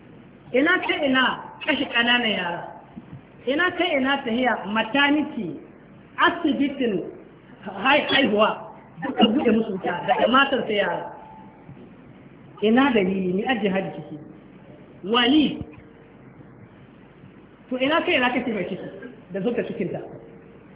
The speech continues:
Kaga duk wannan ba musulunci ba. Ko da musulmi kake, to ka yana ba da yawan musulunci ba. Kuma ya kamata makiya addini, waɗanda ka faɗa da addini, su fahimci ni addini ka nufi. Ni addini ka cewa, kamun ne,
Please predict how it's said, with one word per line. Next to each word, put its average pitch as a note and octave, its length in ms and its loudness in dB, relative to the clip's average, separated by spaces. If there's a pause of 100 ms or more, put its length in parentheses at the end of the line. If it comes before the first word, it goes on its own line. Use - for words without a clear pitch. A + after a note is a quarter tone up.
(180)
Kaga C#4 160 -6
duk D4+ 160 0
wannan A#3 240 2
ba F3 100 -2
musulunci F3 500 -6
ba. - 60 -12 (220)
Ko E4 60 -4 (100)
da D4+ 140 4
musulmi G3 380 -2
kake, E3+ 300 -6 (440)
to F#3 200 -6
ka A#3+ 60 2 (100)
yana A3+ 260 0
ba E3+ 140 -2
da F3 60 2
yawan G3 220 2
musulunci G3 520 -4
ba. - 60 -10 (340)
Kuma D#4+ 160 0
ya F4+ 100 4
kamata B3 380 0
makiya A#3+ 340 0 (200)
addini, F#3 280 -2
waɗanda B3+ 400 0
ka G3+ 80 -2
faɗa G3+ 280 -2
da F3+ 100 -4
addini, F#3+ 320 -8
su G#3 60 -8
fahimci G3+ 360 -2
ni D4+ 380 0
addini A3 380 0
ka G3+ 100 -2
nufi. F3+ 180 -2 (640)
Ni C4 200 0
addini A#3 440 4
ka - 240 2
cewa, G3+ 400 2 (720)
kamun C#4+ 420 8
ne, A3+ 220 4